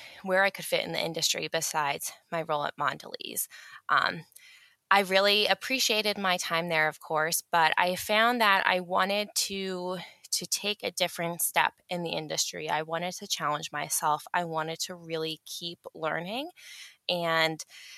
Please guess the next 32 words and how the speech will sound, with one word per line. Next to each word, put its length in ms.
I 120
applied 440
to 120
a 20
lot 220
of 120
positions 880
where 420
it 100
was 120
something 440
that 340
I, 540
I, 180
I 100
didn't, 520
I 40
didn't 300
have 200
a 80
ton 240
of 100
experience 680
with. 160
Obviously, 420
I 80
ended 280
up 160
going 280
into 200
beverage, 880
which 580